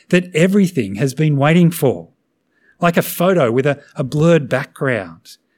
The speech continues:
that draws your eye into the focal point. This Passover meal is what everything has been leading to. And when I say the focal point, I don't mean just of this chapter or this passage.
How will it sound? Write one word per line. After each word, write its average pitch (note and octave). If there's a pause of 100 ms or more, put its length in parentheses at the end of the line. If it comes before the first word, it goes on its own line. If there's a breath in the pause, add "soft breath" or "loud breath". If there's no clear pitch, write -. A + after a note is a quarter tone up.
(120)
that C3+
draws D#3+
your C#3+
eye B2+
into F3
the D#3
focal C3
point. - (680)
This G3
Passover A2
meal E2+ (1000)
is D3
what D#3
everything D3 (340)
has D#3+
been D#3
leading E3
to. F#2+ (840)
And E3+
when A3
I G#3
say F#3+
the D#3
focal F#3+
point, D3
I E3+
don't G3
mean C#3+ (180 soft breath)
just E3
of C#3
this C3+
chapter C3
or G#2+
this D3+
passage. -